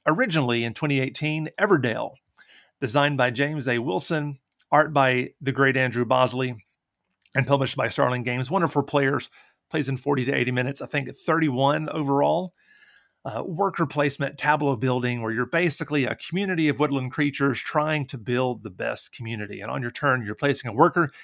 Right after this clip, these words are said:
out on the board to gather resources, uh, really cute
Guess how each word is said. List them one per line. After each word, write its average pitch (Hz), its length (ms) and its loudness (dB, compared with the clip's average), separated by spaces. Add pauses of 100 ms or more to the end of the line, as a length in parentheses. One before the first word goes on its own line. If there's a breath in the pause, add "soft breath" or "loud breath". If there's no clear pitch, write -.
(240 loud breath)
out 147 80 4
on 147 80 2
the 135 60 0
board 135 260 4
to 120 80 -2
gather 113 260 -2
resources, 156 640 0 (360)
uh, 113 160 -2
really 117 220 -4
cute - 340 -4